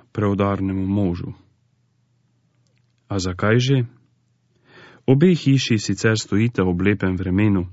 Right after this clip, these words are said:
Ko pa pride huda ura, se hiša na pesku sesuje, ker nima globokih temeljev. Delati na odnosih do Boga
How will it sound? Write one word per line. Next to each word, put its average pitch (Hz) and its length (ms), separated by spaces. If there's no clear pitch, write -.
Ko 147 100
pa 143 120
pride 156 280
huda 139 320
ura, 127 380
se 113 200
hiša 143 340
na 107 140
pesku 123 380
sesuje, 113 580
ker 98 140
nima 127 300
globokih 101 480
temeljev. 90 500
Delati 135 420
na 131 120
odnosih 110 580
do 95 100
Boga 98 440